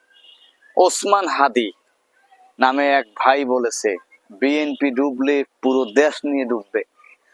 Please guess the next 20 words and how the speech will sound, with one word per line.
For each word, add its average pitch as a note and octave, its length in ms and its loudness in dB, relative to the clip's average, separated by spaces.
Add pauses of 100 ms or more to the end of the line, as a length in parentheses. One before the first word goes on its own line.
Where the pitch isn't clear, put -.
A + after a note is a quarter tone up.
(200)
আমিও C#3 360 -2
বিশ্বাস B2 480 -4
করি, G#2 240 -4 (600)
বিএনপি F#3 640 0
যদি E3 280 4
এইবার D#3+ 380 4
ফেল C#3 300 0
করে, G2+ 280 -2 (1080)
বিএনপি F3 680 2
যদি D#3 260 2
এইবার C#3+ 320 2
হেরে B2 280 0
যায়, G#2 200 -4 (840)
কোনো C#3 220 2
অভ্যুত্থান C#3+ 640 -2
কাজে B2 340 2
আসবে G#2+ 280 -2
না। G2 140 -4 (500)
গোটা C3 380 2
বাংলাদেশ D#3+ 1000 2